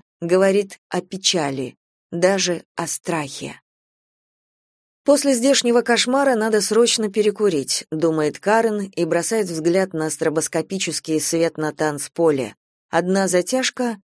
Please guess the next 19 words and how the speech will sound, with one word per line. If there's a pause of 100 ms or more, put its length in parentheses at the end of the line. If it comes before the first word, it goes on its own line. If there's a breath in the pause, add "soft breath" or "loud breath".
(160)
и
спать. (560)
Она
сует
руку
в
сумочку,
ищет
сигареты, (100)
не
находит
и
опускается
на
корточки,
спиной
прислонясь
к
стене.